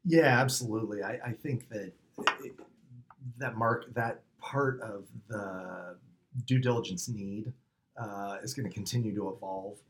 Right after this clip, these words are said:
I think there's a lot of confusion still right now in terms of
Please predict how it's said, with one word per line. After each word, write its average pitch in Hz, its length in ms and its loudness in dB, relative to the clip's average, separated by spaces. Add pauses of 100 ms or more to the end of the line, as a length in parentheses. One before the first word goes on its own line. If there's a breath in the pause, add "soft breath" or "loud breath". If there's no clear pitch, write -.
(280 soft breath)
I - 40 -10
think 123 240 -8
there's 98 220 -6
a 95 60 -6
lot 95 420 -6
of 92 120 -12
confusion 87 840 -12 (200)
still 98 520 -4
right 95 260 -10
now 92 240 -8
in 87 80 -12
terms 95 380 -14
of 92 200 -14